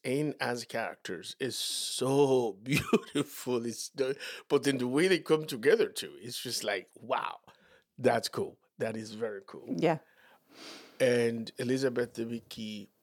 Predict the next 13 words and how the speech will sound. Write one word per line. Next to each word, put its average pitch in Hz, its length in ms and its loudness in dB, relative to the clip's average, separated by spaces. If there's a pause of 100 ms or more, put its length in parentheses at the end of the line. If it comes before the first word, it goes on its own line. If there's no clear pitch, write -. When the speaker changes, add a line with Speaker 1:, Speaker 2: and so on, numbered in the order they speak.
(220)
Speaker 1:
as 113 540 -4 (420)
Princess 120 360 -4
Diana 110 400 -2
in 101 160 -6
The 90 80 -10
Crown. 113 480 -4 (420)
Like 139 160 2
I 170 60 2
said, 147 320 0 (100)
I 110 100 -6
haven't 131 300 -2
seen 80 240 -4
it. 101 220 -12